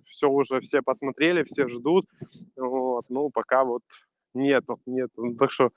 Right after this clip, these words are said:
ну, я думаю, что до пятницы, в принципе, ну, на этой неделе сто процентов, но в пятницу, я думаю, что это было бы,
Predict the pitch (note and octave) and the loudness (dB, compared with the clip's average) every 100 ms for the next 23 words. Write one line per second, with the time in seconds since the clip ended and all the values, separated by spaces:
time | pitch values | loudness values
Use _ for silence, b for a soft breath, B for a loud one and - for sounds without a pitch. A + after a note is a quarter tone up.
0 | B B B A#3+ F#3 F3 F3+ E3 E3 D3 | B B B 6 6 4 2 2 2 2
1 | D3+ D3 F3 G3+ F3 - B2+ A#2+ _ - | 2 4 4 2 -2 -4 -6 -6 _ -4
2 | C3+ D3 - C3 D3 D#3+ F3 F#3 F#3 F3+ | -4 -4 -6 -2 0 4 4 4 0 -2
3 | F3 D#3+ - F#3+ G3+ A#3 - F#3+ E3+ D3 | -2 -2 -2 -2 0 -2 -4 -4 -4 -8
4 | C#3 C#3+ - _ _ _ _ D#3 D#3+ E3 | -8 -10 -14 _ _ _ _ -2 -2 -4
5 | - B2+ C3+ C3 C3 - B2 B2+ B2 C3+ | -6 -4 -2 -4 -8 -8 -4 -4 -2 -2
6 | C3 B2 B2+ A#2+ A#2 | -2 -2 -4 -6 -12